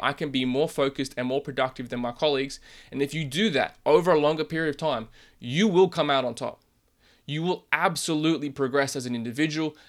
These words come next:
as a person, and as an employee, and be better off for it. So I wanna leave you with that, that encouragement to say, "Hey, embrace digital well-being,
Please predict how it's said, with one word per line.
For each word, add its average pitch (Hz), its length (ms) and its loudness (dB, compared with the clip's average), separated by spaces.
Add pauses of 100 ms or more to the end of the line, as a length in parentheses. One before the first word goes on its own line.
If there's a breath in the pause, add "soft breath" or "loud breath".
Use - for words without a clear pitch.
(120)
as 139 140 2
a 139 60 -2
person, 135 400 -4
and 123 100 -4
as 120 160 -6
an 120 60 -10
employee, 120 360 -8
and 120 120 -8
be 120 60 -6
better 123 380 0
off 113 140 -4
for 117 260 -4
it. - 140 0
So 151 100 4
I 147 40 4
wanna 165 160 0
leave 170 180 0
you 143 80 -4
with 131 140 -8
that, 139 320 -4 (120)
that 131 300 -10
encouragement 135 640 -2
to 123 60 -12
say, 131 140 -6
"Hey, 175 360 0 (760 loud breath)
embrace 180 400 2
digital 143 320 -2
well-being, 127 520 -2